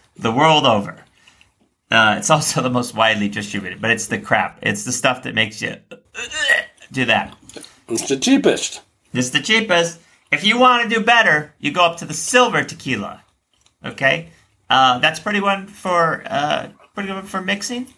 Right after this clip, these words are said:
Speaker 1: It's also better for shots. And if you're looking for a decent, all affordable tequila, that's your, it'll do okay. But if you want to do even better than silver, you go for blanco, uh, which means white or clear.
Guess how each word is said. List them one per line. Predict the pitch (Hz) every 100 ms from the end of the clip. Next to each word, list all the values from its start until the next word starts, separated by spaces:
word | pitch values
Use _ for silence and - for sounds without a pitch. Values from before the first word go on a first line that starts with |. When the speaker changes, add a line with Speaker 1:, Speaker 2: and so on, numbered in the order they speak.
| _ -
Speaker 1:
It's | -
also | 170 165 170 165
better | 165 160
for | 160 160
shots. | - 190 220 - - - _ _ _ -
And | 147 147 147
if | 147
you're | 170
looking | 165 165
for | 160
a | 139
decent, | 151 147 147
all | 131 131
affordable | 131 - 131 120 117 113 - - _ _ _ _
tequila, | - - 117 113 113 - _ _ _ _ _ -
that's | 117 -
your, | 110 101 - _ _ _ _ _ _ -
it'll | 127 120
do | 107 101
okay. | 101 95 - - - - -
But | 165
if | 175
you | 190
want | 175
to | 170
do |
even | 185 165
better | 175 180 165
than | 147
silver, | - 151 131
you | 127
go | 143
for | 139 117
blanco, | 113 139 143 - 90 - - - - - - _ _ -
uh, | 107 101 92 -
which | - 107 -
means | 101 95 - -
white | 107 98 90
or | 107
clear. | - 117 82